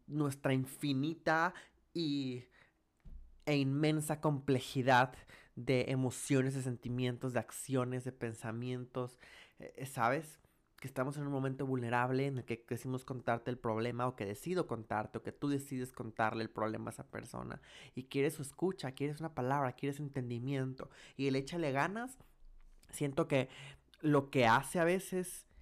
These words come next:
y cómo yo lo he sentido y cómo lo he notado en otras personas es que es reduccionista. Es más, reduce lo que tú eres, tu esencia, tu problema,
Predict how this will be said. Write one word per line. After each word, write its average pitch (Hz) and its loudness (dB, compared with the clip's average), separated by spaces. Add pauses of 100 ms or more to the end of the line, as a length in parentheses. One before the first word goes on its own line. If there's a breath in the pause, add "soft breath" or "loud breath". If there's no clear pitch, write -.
(180 soft breath)
y - -14
cómo 151 4
yo 151 6
lo 156 6
he 156 2
sentido 147 0
y 139 0
cómo 139 4
lo 135 6
he - 2
notado 127 6
en 127 2
otras 127 -6
personas 139 -4 (280 loud breath)
es 135 -2
que - 4 (160)
es 135 0
reduccionista. 139 -2 (100)
Es 131 0
más, 131 0 (200 loud breath)
reduce 135 8
lo 123 8
que - 0
tú 143 6
eres, 120 6
tu - -2
esencia, 139 0
tu - -2
problema, 123 4